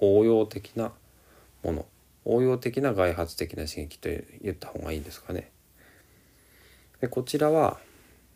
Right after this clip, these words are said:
もうちょっとこう塊があるものですね。で、例えば、まあ、読書ですね、本ですね。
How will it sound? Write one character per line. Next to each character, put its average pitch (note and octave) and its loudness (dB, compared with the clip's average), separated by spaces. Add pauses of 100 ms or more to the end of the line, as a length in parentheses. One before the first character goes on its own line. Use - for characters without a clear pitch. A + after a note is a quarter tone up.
(640)
も D3 4
う - -16
ち - -8
ょ E3 6
っ - -4
と F2 -2
こ - -6
う - -20
塊 C#3 0
が C3 2
あ C3 2
る G#2 0
も D#2+ -2
の - -6 (400)
で F2 -10
す - -8
ね。 E2+ -4 (2250)
で、 - -6 (680)
例 B2+ 2
え A2+ 4
ば、 B2 2
ま F#2 0
あ、 - -4
読 F#2+ 2
書 - -6
で - -18
す - -12
ね、 - -10
本 - -2 (540)
で - -18
す - -16
ね。 A2 -4